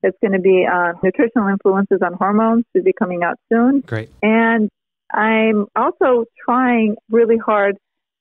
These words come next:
Speaker 1: to develop more of my mentoring, 'cause one thing I noticed with both the fellowship and also I F M,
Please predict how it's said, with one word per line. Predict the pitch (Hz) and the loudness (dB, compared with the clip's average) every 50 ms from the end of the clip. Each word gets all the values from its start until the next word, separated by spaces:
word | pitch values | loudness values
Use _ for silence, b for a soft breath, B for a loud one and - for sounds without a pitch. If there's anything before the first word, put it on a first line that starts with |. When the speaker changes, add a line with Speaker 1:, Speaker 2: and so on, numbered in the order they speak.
| _ _ | _ _
Speaker 1:
to | 254 240 226 220 220 208 208 208 202 196 196 _ _ | 0 2 4 4 4 4 6 4 4 2 0 _ _
develop | 208 190 175 208 202 202 - - | -4 -2 0 0 0 0 0 0
more | 196 190 196 196 202 202 202 - - | 0 0 2 2 2 0 -2 -2 -4
of | 185 185 | -6 -6
my | 190 185 190 196 190 190 185 180 180 180 - | -4 -2 -2 0 0 0 0 0 -2 -4 -2
mentoring, | 175 190 208 240 233 - 294 294 294 302 302 | -2 0 0 0 2 2 0 2 0 0 0
'cause | - 254 226 | -2 -2 0
one | 247 302 370 | 0 -2 0
thing | - 453 453 392 | 0 -2 -2 -2
I | - 247 | -2 0
noticed | 208 208 220 226 226 226 220 _ _ _ b b b b b b b b _ | 0 2 2 2 2 2 0 _ _ _ b b b b b b b b _
with | - 208 214 226 214 214 202 208 _ _ _ | 0 2 2 4 4 2 0 -2 _ _ _
both | 233 233 247 262 294 269 - _ _ _ - | 0 2 2 2 2 0 -2 _ _ _ -2
the | - 240 240 247 233 226 _ | 0 2 4 2 2 0 _
fellowship | - 202 190 196 196 208 _ _ 196 180 180 175 _ _ _ | -2 -2 0 0 -2 -2 _ _ 0 0 0 -2 _ _ _
and | 202 202 220 214 | 0 2 2 2
also | 214 202 208 214 _ 220 | 2 0 -2 -2 _ -2
I | 196 - 185 180 170 | -2 0 0 -2 -2
F | 170 _ _ | -2 _ _
M, | 196 196 196 175 156 160 170 | -2 0 0 -2 -4 -6 -10